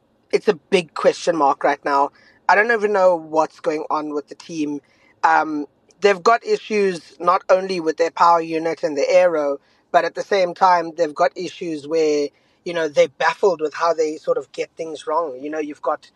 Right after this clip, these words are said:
Hamilton, who's fighting with George, and George constantly publicly on the radio going,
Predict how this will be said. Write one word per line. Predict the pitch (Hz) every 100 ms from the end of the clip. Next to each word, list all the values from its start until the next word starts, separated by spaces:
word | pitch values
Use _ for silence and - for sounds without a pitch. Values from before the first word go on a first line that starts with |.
| _ _ _
Hamilton, | - 247 262 220 185 135 135 - _ _
who's | 185 160
fighting | - 226 196 - 190 165
with | 151 -
George, | 220 247 175 165 175
and | 151
George | 143 233 196 -
constantly | 240 277 - 220 190 180
publicly | 196 180 180 175 170
on | 160
the | 151
radio | 151 151 156
going, | 143 151 147 143